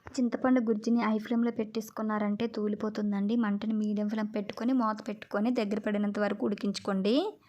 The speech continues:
నాకైతే ఫైవ్ మినిట్స్‌కి ఈ చింతపండు గుజ్జు అనేది దగ్గర పడిపోయిందండి. మరీ దగ్గర పడిపోకూడదు, ఈ విధంగా ఉండాలి.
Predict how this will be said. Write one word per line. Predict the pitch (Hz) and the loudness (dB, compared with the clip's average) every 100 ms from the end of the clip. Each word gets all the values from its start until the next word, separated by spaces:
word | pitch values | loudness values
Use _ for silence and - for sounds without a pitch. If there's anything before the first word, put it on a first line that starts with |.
| - - | -18 -12
నాకైతే | - 254 233 233 269 | -6 0 2 2 2
ఫైవ్ | 262 226 | 4 4
మినిట్స్‌కి | 233 220 226 - - | 4 4 2 0 -2
ఈ | 254 247 | -2 0
చింతపండు | 220 214 226 220 | -2 0 0 2
గుజ్జు | 214 202 220 | 0 0 0
అనేది | 220 208 | 0 -2
దగ్గర | 202 202 208 | -2 0 0
పడిపోయిందండి. | 214 208 214 208 202 220 | 0 0 0 2 2 2
మరీ | 226 214 240 220 | 4 4 2 0
దగ్గర | 196 220 220 | 0 0 0
పడిపోకూడదు, | 214 214 208 202 196 262 | 0 0 2 2 2 0
ఈ | - 220 | 0 0
విధంగా | 214 214 214 226 | 2 2 2 2
ఉండాలి. | 208 202 208 202 | 2 2 4 6